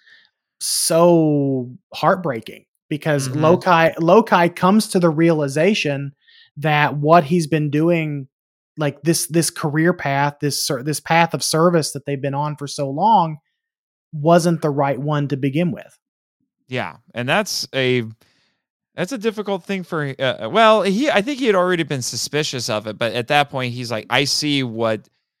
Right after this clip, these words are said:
Speaker 2: unquestioning loyalty gets us.
Speaker 1: Mm-hmm.
Speaker 2: What, uh, what, what are we getting in the end with
Speaker 1: Right.
Speaker 2: this?" And that's the thing, you know, 'cause you can, you can go through the motions of service,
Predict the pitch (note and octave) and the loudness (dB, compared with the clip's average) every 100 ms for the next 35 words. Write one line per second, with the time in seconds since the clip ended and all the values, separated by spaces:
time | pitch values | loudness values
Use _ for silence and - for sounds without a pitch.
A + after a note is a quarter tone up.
0 | _ _ _ _ _ _ - D3 D3+ - | _ _ _ _ _ _ -4 -2 -2 -4
1 | C#3 C#3 - C3+ B2+ B2 A#2 A#2+ A#2+ A2+ | -2 -2 -2 -6 -6 -6 -2 0 0 -2
2 | - G2+ F#2 F#2+ _ _ _ _ _ A2 | -6 -10 -12 -16 _ _ _ _ _ -8
3 | A#2+ F#2+ - G#1+ - - - _ _ _ | -6 -6 -10 -12 -10 -10 -10 _ _ _
4 | - D3+ A#2+ - _ - C#3+ C#3 - B2+ | -12 -10 -10 -12 _ -4 0 0 -2 -6
5 | A#2+ D3+ D#3 C3+ A#2+ D#3+ F3 F3+ D3+ C#3+ | -2 0 0 -2 -2 0 2 0 -2 -2
6 | C3 C3+ B2+ A#2 A2+ G#2+ G#2+ F2 B1+ - | 0 0 0 -2 -4 -6 -8 -10 -14 -20
7 | _ _ - A2 D#3 - C3 - _ _ | _ _ -12 -8 -6 -6 -8 -14 _ _
8 | - F#3 C4+ - F3 C#3+ D3+ G2+ G2+ C#3 | -6 -2 0 -2 -4 -2 -2 -2 -4 -4
9 | - C#3 D3+ C#3+ D#4 D#4 G3+ D3 A#2+ _ | -4 -4 -6 0 -2 0 -2 -2 -8 _
10 | _ - C4 F4 C#4 G#3 G#3 G3 G#3+ D3+ | _ -2 0 2 0 4 4 4 -2 -2
11 | B2+ A#2+ C#3 D3 - F#2 B1+ - - A2 | -2 0 2 0 -4 -10 -14 -18 -8 -6
12 | - - G2+ - - - - | -6 -8 -8 -12 -16 -16 -16